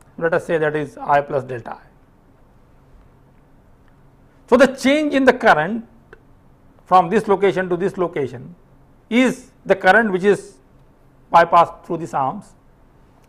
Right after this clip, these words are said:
Change in the voltage is the potential drop across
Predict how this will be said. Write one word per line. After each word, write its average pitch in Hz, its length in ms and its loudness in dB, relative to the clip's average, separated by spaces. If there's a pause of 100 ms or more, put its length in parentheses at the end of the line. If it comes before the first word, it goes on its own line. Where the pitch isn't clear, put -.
(160)
Change 302 280 2
in 285 100 0
the 247 80 6
voltage 180 520 0
is 185 100 -2
the 202 80 0
potential 202 440 -2
drop 156 560 2 (180)
across 175 500 4